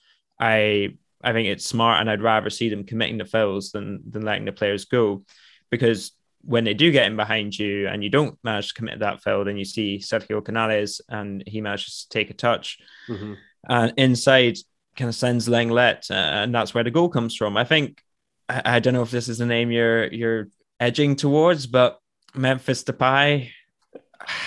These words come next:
Speaker 2: Yep.
Speaker 1: What a, what a conundrum of a player he is, because Barcelona, they don't have another option. And I've seen Kevin Williams, who's very big on Barca Twitter, say that he would happily sit him and, and put him on the bench. And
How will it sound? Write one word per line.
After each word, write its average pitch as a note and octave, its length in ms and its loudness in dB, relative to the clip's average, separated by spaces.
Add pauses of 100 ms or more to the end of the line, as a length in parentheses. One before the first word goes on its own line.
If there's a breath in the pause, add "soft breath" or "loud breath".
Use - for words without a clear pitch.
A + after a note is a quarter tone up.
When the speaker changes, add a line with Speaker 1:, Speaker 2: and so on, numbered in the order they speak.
(680 loud breath)
Speaker 2:
Yep. - 200 -4 (580)
Speaker 1:
What D3+ 320 2
a, C#3+ 580 4 (520)
what C#3+ 180 2
a D#3+ 60 0
conundrum C#3+ 500 4
of A2+ 140 2
a A2 80 -6
player C#3 300 4
he A2 140 -2
is, G2+ 180 -6
because - 220 -6
Barcelona, D3 720 2 (420)
they B2 200 0
don't C3 320 2
have C3 280 2
another A#2+ 320 0
option. A#2+ 380 0
And G#2+ 100 -4
I've G#2+ 120 -6
seen B2+ 360 0
Kevin A#2+ 300 2
Williams, B2 440 4
who's G2+ 340 -8 (160)
very A2+ 180 2
big A2 160 2
on A2+ 140 -2
Barca A2+ 300 2
Twitter, A2+ 520 2 (100)
say A2+ 200 0
that G#2+ 260 0
he A#2 220 -4
would G#2+ 100 -4
happily A2+ 640 0 (180)
sit - 240 2
him A2+ 160 -2
and, G2+ 280 -10
and A2 200 -12
put C3+ 140 0
him A#2+ 80 -6
on A2+ 100 -2
the A2+ 60 -2
bench. C#3+ 360 -2
And B2+ 180 -6